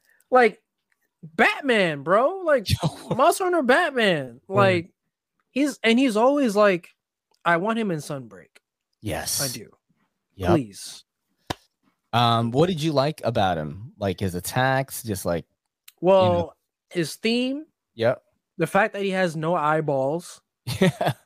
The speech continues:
Speaker 1: um, and the way he evolves, I think it's pretty cool.
Speaker 2: Yep. He gets
Speaker 1: Um,
Speaker 2: horns.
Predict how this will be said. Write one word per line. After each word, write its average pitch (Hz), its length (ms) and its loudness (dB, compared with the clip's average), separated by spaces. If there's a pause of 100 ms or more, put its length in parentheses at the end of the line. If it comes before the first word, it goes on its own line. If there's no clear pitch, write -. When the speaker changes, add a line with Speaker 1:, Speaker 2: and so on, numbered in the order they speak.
(120)
Speaker 1:
um, 147 540 0 (360)
and 190 260 2
the 190 120 6
way 220 220 2
he 202 260 0
evolves, 151 720 0 (200)
I - 60 -20
think 277 160 0
it's 185 120 2
pretty 165 240 0
cool. 139 380 -8 (240)
Speaker 2:
Yep. 120 240 2 (180)
He 147 300 4
gets 139 260 0
Speaker 1:
Um, - 20 -6
Speaker 2:
horns. 107 680 -4